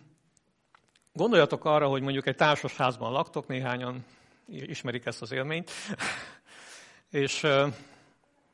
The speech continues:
mondjuk ebben a társasházban mindenkinek van egy kukája, amiben a szemetét kiviszi. És azt veszed észre, hogy az a kuka, ami a tiéd, amiért te fizeted a, a szemétdíjat, az mindig tele van. Egyébként nem te rakod tele.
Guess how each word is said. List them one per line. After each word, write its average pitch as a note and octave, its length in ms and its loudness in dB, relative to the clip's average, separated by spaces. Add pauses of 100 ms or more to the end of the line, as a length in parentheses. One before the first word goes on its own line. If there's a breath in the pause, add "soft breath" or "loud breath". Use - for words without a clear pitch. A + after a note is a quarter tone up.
mondjuk E3+ 220 0
ebben E3 200 2
a - 20 -2
társasházban E3 880 4
mindenkinek C#3 580 0
van C#3+ 160 -2
egy B2+ 120 0
kukája, C#3+ 520 2
amiben C#3 280 0
a B2 40 0
szemetét B2 460 -4
kiviszi. A2 420 -10 (480 loud breath)
És - 120 -8
azt A#3 160 0
veszed C#3 260 -2
észre, F3+ 440 2 (360 loud breath)
hogy - 120 -6
az A3 100 -2
a D3+ 80 0
kuka, - 340 -2
ami C3 160 0
a B2 80 -2
tiéd, C3 340 2
amiért C3+ 300 0
te - 140 6
fizeted A#2+ 460 -4
a, A#2+ 360 -4
a F3+ 100 -10
szemétdíjat, D3 760 0
az E3 100 -2
mindig E3+ 240 -4
tele A#2 220 2
van. - 240 -8 (720)
Egyébként G#3 380 0
nem C3 140 4
te B2 100 -4
rakod - 260 -6
tele. - 240 -12